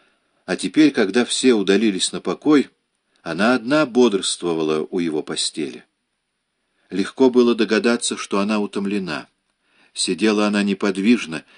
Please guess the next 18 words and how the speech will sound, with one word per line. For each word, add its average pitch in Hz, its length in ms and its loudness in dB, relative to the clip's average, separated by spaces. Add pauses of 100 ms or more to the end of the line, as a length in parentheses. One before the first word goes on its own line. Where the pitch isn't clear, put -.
(160)
с 80 80 -12
закрытыми 85 640 -4
глазами. 85 580 -4 (600)
Вениций 95 520 -2
не 95 120 -2
знал, 95 380 -2 (320)
спит - 540 -2
она 107 400 -2 (240)
или 80 180 -2
просто 87 440 -4
о 85 60 -6
чем-то 90 320 -6
задумалась. 87 720 -6 (840)
Он 110 160 0
смотрел 117 680 2
на 101 100 0
ее 107 280 4
профиль, 104 640 -2